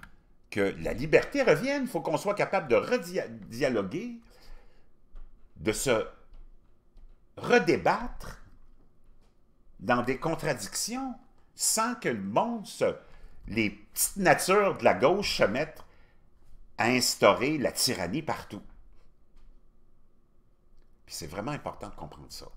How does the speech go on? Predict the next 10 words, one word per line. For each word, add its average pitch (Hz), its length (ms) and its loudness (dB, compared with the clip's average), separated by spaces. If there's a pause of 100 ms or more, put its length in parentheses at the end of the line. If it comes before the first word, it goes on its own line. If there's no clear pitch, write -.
(300)
Donc, 78 320 -10
je - 80 -8
vous 147 100 -4
laisse 185 180 -4
ça - 100 -6
dans 165 120 -2
la 90 80 -2
boîte 85 140 0
de 80 80 -4
description, 76 640 -8